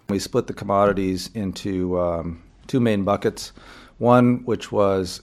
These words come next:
essentially what's happening is these producers of these goods were, was losing a market for their product, um, and we wanted to replace that market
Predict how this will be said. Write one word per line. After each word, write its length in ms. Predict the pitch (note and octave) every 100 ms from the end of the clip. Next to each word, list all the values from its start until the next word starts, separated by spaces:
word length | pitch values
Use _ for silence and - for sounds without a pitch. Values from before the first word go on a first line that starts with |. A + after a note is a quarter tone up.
| -
essentially 400 | - C#3+ C3 A#2+
what's 200 | G#2 G2
happening 420 | G2+ - G#2+ F#2+
is 320 | F#2 E2+ - -
these 480 | G2 F#2 F2+ - - _ _ _
producers 400 | - A2 G2+ G2+
of 80 | F#2
these 180 | F#2+ F2+
goods 280 | F#2+ F#2 -
were, 140 | F#2
was 280 | F#2 G2+ F2+
losing 280 | F#2 E2+ F2+
a 40 |
market 400 | E2+ E2+ D#2+ F#2+
for 380 | - E2 D2 - -
their 200 | G2 D#2+
product, 520 | - F2 F2+ F2+ - - - - - _
um, 500 | G#2+ F2 D#2+ D#2+ F2 - _ _ - _
and 420 | G#2 G2 F#2 F2
we 140 | F2 G2
wanted 400 | F2+ F#2+ F2+ F2
to 120 | -
replace 420 | F2 F2 G#2+ G2 -
that 180 | E2+
market 420 | F2 D#2+ - F2+